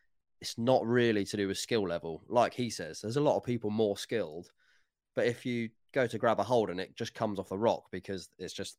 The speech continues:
bad timing, it's like, you know, it's nothing you can do about it, and that's, like, stupid. It's the same with the high mountain avalanches and stuff. It's completely out of your control, but you put yourself in that situation enough times, yeah, probably gonna happen, isn't it?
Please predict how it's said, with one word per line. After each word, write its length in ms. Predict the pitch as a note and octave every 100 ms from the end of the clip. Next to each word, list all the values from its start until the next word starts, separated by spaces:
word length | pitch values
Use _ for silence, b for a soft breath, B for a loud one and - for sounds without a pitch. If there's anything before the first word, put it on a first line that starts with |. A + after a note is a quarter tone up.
| -
bad 240 | G#2+ G2+ -
timing, 540 | A2+ A2 F2 D#2+ F#2+ _ _ _ _
it's 100 | -
like, 160 | G#2+ -
you 500 | A2 _ _ _ A#2
know, 60 | F#2
it's 140 | F2+
nothing 260 | B2+ B2+ A#2+
you 60 | G#2
can 80 |
do 80 | A#2+
about 200 | G2 D#2
it, 40 | F#2+
and 80 |
that's, 320 | G#2+ G#2+ - G2
like, 200 | F#2 -
stupid. 440 | - A#2 G#2+ F2
It's 180 | F2 -
the 60 |
same 340 | F#2+ G#2 G2+ F#2
with 300 | F#2 F#2 -
the 80 | F#2
high 260 | - G2 F#2+
mountain 360 | F#2+ F2+ F2 -
avalanches 680 | G2 F#2 E2+ E2 - F#2 F2
and 100 | F2
stuff. 380 | D2 C2+ - _ _ _ _ _ _
It's 120 | -
completely 400 | C#3+ - E3+ A2+
out 80 | G2
of 40 |
your 100 | G#2
control, 520 | - A2 B2+ G2 E2+ -
but 140 | G#2
you 100 | A2+
put 140 | - B2
yourself 320 | - G#2 G2+
in 60 | G#2+
that 160 | -
situation 540 | - - G2 F2+ F#2+ -
enough 300 | G2+ F#2+ -
times, 560 | G#2+ F2 D#2+ F2 - _ _ _ _ _ _ _ _ _ _ -
yeah, 220 | G2+ - -
probably 240 | A#2 G2+
gonna 160 | F2+ F#2
happen, 260 | F#2 - F2+
isn't 200 | -
it? 100 | E2